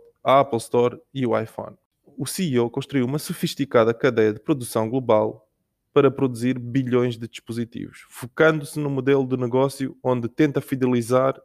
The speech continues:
e prender os clientes a um ecossistema onde os clientes pagam uma subscrição de serviços digitais. A gigante Silicon Valley foi beneficiada pela pandemia, que forçou as pessoas a trabalhar, a aprender e a socializar virtualmente.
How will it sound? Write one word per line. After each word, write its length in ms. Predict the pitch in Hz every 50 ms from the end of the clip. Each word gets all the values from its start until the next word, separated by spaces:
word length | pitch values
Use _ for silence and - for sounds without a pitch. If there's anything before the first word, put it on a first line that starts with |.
| _ -
e 60 | 131
prender 380 | 123 - 135 127 120 127 127 127
os 100 | 120 -
clientes 560 | - 120 120 120 123 123 120 123 - - - -
a 100 | - 135
um 240 | 135 131 131 131 131
ecossistema 760 | 131 127 - - 127 - - - - 131 127 127 127 127 123 _ _ - - - - - _ _
onde 280 | - 131 135 131 123 131
os 160 | 127 123 -
clientes 420 | - 127 123 120 127 131 123 123 - - _ -
pagam 500 | 131 127 131 135 123 127 131 127 127 131 _ -
uma 160 | 135 127 123
subscrição 640 | 120 - - 113 - - - 117 113 - - 120 117 117
de 80 | 110
serviços 480 | - - 113 113 107 117 113 - - -
digitais. 720 | - 110 110 - 110 - - - - - _ _ - - _ _ _ _ _ _ _ _ _ _ _ _ _ _ _ _ _ _ _ _ _ _ _ _ -
A 80 | 123
gigante 380 | 123 117 131 127 143 139 135 -
Silicon 380 | - 139 139 135 - 135 131
Valley 340 | 123 131 135 135 135 135 135
foi 200 | 123 - - 123
beneficiada 600 | 117 123 127 131 123 - - - 131 123 120 120
pela 220 | 117 123 117 117 113
pandemia, 500 | 117 113 117 113 110 104 104 107 - _ _ _ _ _ _ _ _ _ _ _ _ _ _ _
que 80 | - -
forçou 440 | 127 - - 131 - - 151 151 147
as 100 | 139 -
pessoas 340 | - - - 143 143 135 123
a 60 | 131
trabalhar, 580 | 120 - 127 120 123 123 123 120 120 123 - - _ _ _ -
a 120 | 123 123
aprender 580 | 123 123 117 113 110 113 113 117 120 120 113 -
e 140 | - 120 120
a 60 | 120
socializar 640 | - - - - - 120 113 117 110 110 117 113 113
virtualmente. 680 | 113 120 117 - - 110 113 113 113 107 101 - -